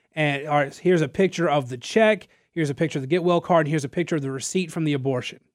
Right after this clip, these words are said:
As one of my friends put it, puts it, "It's really weird to have a receipt from a, from an abortion in two thousand nine." But that's, but, but the Daily Beast story actually is not the,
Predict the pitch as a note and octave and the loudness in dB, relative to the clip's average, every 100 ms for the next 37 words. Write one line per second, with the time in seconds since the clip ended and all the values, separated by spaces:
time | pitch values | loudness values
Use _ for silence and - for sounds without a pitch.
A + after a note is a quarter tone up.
0 | _ _ _ _ _ _ _ - F#3 G3+ | _ _ _ _ _ _ _ -4 0 2
1 | E3 G3 E3+ - - D#3+ D3 D3 - - | 2 2 0 0 0 2 2 -4 -20 -14
2 | - F#3 E3 D#3+ D#3 F3+ B3+ E3+ E3+ D3 | -4 -2 -2 -4 -4 -2 0 0 0 2
3 | D3 C3+ B2 - D3+ C#3 C3 B2 - - | 0 -2 -6 -6 -8 -6 -8 -10 -12 -6
4 | D#3 C3 B2 C#3 - B2+ B2 C#3 C#3 B2+ | -4 -4 -2 -4 -4 -12 -8 -6 -4 -4
5 | B2 B2+ A#2 A2 A#2+ _ _ _ _ _ | -6 -10 -12 -14 _ _ _ _ _ _
6 | _ _ - F3 F#3+ E3+ - E3+ F#3+ F3+ | _ _ 0 4 4 0 -14 0 2 2
7 | D#3+ _ _ - G#3+ F#3+ E3+ C#4+ D#4+ E3+ | -6 _ _ 0 2 4 6 6 6 4
8 | A3 - - A#3 A3+ G3+ - G3 G#3 - | 2 2 4 6 6 2 0 0 0 0
9 | G#3 F#3 F3 G3 F3+ C#3+ D3 C3+ - - | 0 2 4 4 4 0 -2 -2 -4 -16
10 | - _ _ _ _ _ _ _ _ _ | -20 _ _ _ _ _ _ _ _ _
11 | _ _ _ _ _ _ _ _ _ D#3 | _ _ _ _ _ _ _ _ _ -2
12 | D3+ E3+ E3 D#3+ D#3 | 2 4 4 0 -4